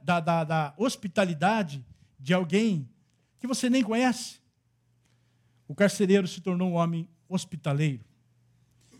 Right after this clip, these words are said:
Ele levou-os para sua casa. Eu me lembro quando, ainda jovem, dezesseis anos, eu fiquei impactado com o evangelho, fiquei perdido por onde ia,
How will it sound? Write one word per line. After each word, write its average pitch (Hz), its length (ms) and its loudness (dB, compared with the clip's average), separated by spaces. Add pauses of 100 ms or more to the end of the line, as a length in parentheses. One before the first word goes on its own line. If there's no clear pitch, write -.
(680)
Ele 220 180 8
levou-os 254 460 4
para 233 200 -4
sua 220 200 -8
casa. 220 580 -4 (1300)
Eu 165 60 2
me 220 60 6
lembro 233 260 4
quando, 214 440 0 (600)
ainda 202 320 2
jovem, 175 460 0
dezesseis 170 520 -6
anos, 185 380 0
eu 165 80 -6
fiquei 202 200 -2
impactado 190 560 -2
com 185 100 -4
o - 20 0
evangelho, 165 600 0
fiquei 220 280 -8
perdido 175 640 0
por 180 180 -2
onde 196 260 -2
ia, 214 360 0